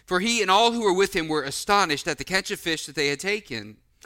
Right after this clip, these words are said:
And so also were James and John, the sons of Zebedee, who were partners with Simon. And Jesus said to Simon, "Do not be afraid.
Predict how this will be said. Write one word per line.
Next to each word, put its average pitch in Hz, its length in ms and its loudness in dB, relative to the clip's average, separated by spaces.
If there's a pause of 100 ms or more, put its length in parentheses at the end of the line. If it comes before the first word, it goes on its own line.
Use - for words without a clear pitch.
(400)
And 226 240 4
so 220 300 2
also 185 420 0
were 156 120 -2
James 170 500 -4
and 175 340 -4
John, 131 460 -2
the 143 80 -4
sons 156 300 -4
of 143 80 -10
Zebedee, 113 520 -6 (200)
who 165 80 -6
were 135 120 -2
partners 131 560 -8
with 107 140 -14
Simon. 101 480 -10 (260)
And 113 80 -20
Jesus 180 320 -12
said 143 220 -6
to 131 60 -14
Simon, 151 340 -6
"Do 139 80 -4
not 175 180 -2
be 196 80 -4
afraid. 117 440 -6